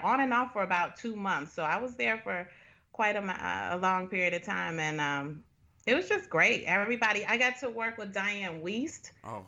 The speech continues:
Speaker 1: Oh my goodness, a legend. <laughs>
Speaker 2: <laughs>
Speaker 1: She was amazing. She was amazing. Um, what can I tell you about her? We, we did one scene that I actually didn't know I was going to be in. Um, they kinda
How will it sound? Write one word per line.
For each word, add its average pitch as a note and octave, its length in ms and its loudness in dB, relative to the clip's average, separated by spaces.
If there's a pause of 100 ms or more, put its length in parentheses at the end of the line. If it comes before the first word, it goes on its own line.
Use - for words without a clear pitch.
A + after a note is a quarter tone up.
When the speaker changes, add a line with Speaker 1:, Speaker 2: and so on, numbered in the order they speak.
Speaker 1:
Oh G3+ 200 -2
my E3 300 -10
goodness, A#3 680 -6
a F3+ 140 0
legend. A3 680 0
<laughs> - 80 -20 (400)
Speaker 2:
<laughs> - 640 4
Speaker 1:
She B3 240 4
was C#4 220 2
amazing. F#3+ 880 2 (180)
She G3 180 0
was G3 140 4
amazing. E3 580 4
Um, D3+ 600 2 (480)
what G3 160 -2
can A#3+ 100 2
I G3+ 80 0
tell G3+ 240 4
you E3+ 160 2
about D3+ 340 2
her? C#3 300 2
We, G3+ 200 0
we A#3 160 4
did G#3 260 6
one A3 240 4
scene E3+ 580 -2 (760)
that E3 120 -2
I E3 60 0 (100)
actually F3+ 360 0
didn't F3 240 2
know E3+ 180 4
I D#3 120 6
was D#3+ 180 -4
going D#3+ 360 -2
to D#3 160 -6
be G3 300 0
in. F3 520 0 (380)
Um, F#3 580 6 (180)
they G3+ 160 2
kinda G3+ 600 2